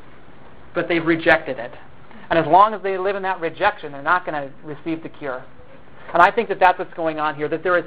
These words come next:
forgiveness in Christ. But if someone rejects Christ, there is no forgiveness. Now, just a, a side note on a, on a side note, and believe me, we'll get back here, but, um,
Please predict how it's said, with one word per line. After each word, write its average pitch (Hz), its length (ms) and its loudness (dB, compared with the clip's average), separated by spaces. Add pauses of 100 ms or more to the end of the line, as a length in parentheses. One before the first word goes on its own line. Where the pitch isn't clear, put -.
forgiveness 208 640 0
in 190 120 -6
Christ. 131 360 -4 (1800)
But - 100 8
if - 100 0
someone 170 220 0
rejects 151 500 0
Christ, 139 360 2 (400)
there 160 120 6
is 202 140 6
no 151 140 0
forgiveness. 127 500 -8 (3250)
Now, 185 220 8
just 180 160 -14
a, 170 260 -10
a - 140 -8
side 185 240 2
note 151 260 -6
on 147 160 -4
a, 135 240 -10 (260)
on 147 120 -10
a 147 100 -14
side 175 240 2
note, 139 220 -6 (560)
and 165 240 2
believe 190 220 4
me, 165 40 -4
we'll 156 140 2
get 214 160 0
back 156 240 2
here, 156 200 0
but, 156 220 2
um, 135 220 2